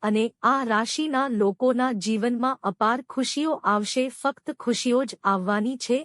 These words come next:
આ રાશિના લોકોના જીવનના તમામ દુઃખ, પીડા અને કષ્ટો દૂર થાય છે. શનિદેવના આશીર્વાદથી આ રાશિના જાતકોને અનેક પ્રકારના લાભ, આર્થિક લાભ અને મોટી સફળતા મળવા જઈ રહી છે, જેના કારણે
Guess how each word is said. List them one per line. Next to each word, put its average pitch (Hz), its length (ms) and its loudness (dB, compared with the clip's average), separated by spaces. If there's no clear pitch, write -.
આ 254 180 2
રાશિના 254 600 0
લોકોના 247 640 2
જીવનના 240 680 0
તમામ 220 400 2
દુઃખ, 214 300 -2
પીડા 240 300 2
અને 226 440 0
કષ્ટો 254 400 0
દૂર 247 480 0
થાય 214 280 0
છે. 247 260 0
શનિદેવના 247 920 0
આશીર્વાદથી 233 1000 0
આ 247 200 2
રાશિના 240 600 -2
જાતકોને 247 800 0
અનેક 240 380 0
પ્રકારના 240 720 0
લાભ, 208 520 0
આર્થિક 240 500 0
લાભ 214 380 2
અને 226 240 2
મોટી 247 440 2
સફળતા 240 600 0
મળવા 220 440 0
જઈ 208 340 0
રહી 226 260 2
છે, 233 300 0
જેના 214 420 0
કારણે 226 560 0